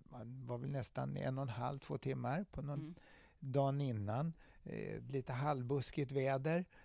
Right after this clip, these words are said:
Speaker 1: Eh, så var jag ute och gick en tolv, tretton kilometer, och dagen innan det var jag ute och gick två mil. Alltså,
Speaker 2: Mm.
Speaker 1: jag går hemskt mycket.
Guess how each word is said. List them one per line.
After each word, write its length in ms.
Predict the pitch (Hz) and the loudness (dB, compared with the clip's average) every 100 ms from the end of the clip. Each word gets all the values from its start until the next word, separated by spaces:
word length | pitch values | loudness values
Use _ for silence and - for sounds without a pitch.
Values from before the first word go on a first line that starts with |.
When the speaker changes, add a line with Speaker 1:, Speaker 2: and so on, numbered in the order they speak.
| - | -12
Speaker 1:
Eh, 200 | - - | -8 -8
så 120 | 123 | -2
var 60 | 147 | 2
jag 100 | 143 | 2
ute 320 | 135 135 - | 2 0 0
och 60 | 135 | 0
gick 200 | 131 - | 0 -2
en 100 | 143 | -2
tolv, 240 | 131 139 | 0 0
tretton 420 | 127 147 - 127 120 | 0 -4 -2 -4 -2
kilometer, 520 | 135 131 123 123 131 | -2 0 -2 -2 0
och 60 | |
dagen 240 | 123 123 123 | 4 4 4
innan 320 | 123 120 113 | 2 4 4
det 200 | 104 139 | 4 4
var 140 | 156 139 | 4 6
jag 60 | |
ute 220 | 135 120 123 | 6 4 6
och 40 | |
gick 180 | 120 - | 6 4
två 300 | - 117 117 | 4 6 6
mil. 480 | 117 98 127 180 151 - - - - | 6 4 4 2 0 -6 -20 -20 -10
Alltså, 180 | 127 113 | -4 0
Speaker 2:
Mm. 120 | 131 - | 0 0
Speaker 1:
jag 300 | 131 135 123 | 0 0 0
går 400 | 117 151 165 - | 0 0 0 -2
hemskt 420 | - - 104 - | -4 -8 -8 -8
mycket. 340 | 98 - - | -8 -8 -10